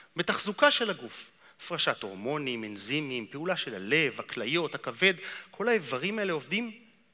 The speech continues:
נונסטופ. הם לא עוצרים כל הזמן, זה רוב האנרגיה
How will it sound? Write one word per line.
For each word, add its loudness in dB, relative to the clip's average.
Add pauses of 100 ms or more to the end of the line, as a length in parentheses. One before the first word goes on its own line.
(160)
נונסטופ. -2 (560)
הם -2
לא 2
עוצרים -2
כל -2
הזמן, -4
זה 4
רוב 0
האנרגיה 2